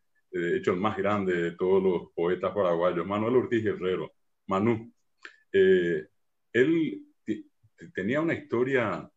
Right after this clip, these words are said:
pero terrible. Era una persona que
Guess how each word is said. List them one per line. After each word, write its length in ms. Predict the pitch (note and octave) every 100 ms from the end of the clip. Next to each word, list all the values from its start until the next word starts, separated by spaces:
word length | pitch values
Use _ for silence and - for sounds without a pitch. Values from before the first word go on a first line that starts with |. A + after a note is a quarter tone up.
| _ _
pero 180 | F#2+ G2
terrible. 760 | F#2+ D#2+ B2 D3 G2 D2+ - _ _ _ _ _ _
Era 260 | - E2+ F2
una 200 | G2 G2
persona 520 | G2+ - G#2+ A2 A#2
que 500 | A2 G#2+ F#2+ E2 D#2